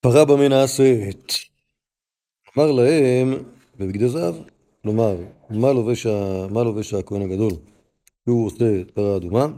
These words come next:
או הסגן, כן, הוא לובש בגדי כהונה. אמרו לו, "ליבתנו בבגדי לבן." אוקיי, למה בגדי לבן? למה בגדי לבן לכהן גדול?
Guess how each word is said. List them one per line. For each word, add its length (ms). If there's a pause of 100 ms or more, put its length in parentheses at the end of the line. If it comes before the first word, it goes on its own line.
(720)
או 260
הסגן, 360
כן, 220
הוא 200 (760)
לובש 240
בגדי 240
כהונה. 260 (1300)
אמרו 380
לו, 160 (2000)
"ליבתנו 800
בבגדי 280
לבן." 340 (2000)
אוקיי, 220
למה 240
בגדי 160
לבן? 320 (2000)
למה 240
בגדי 160
לבן 200
לכהן 260
גדול? 400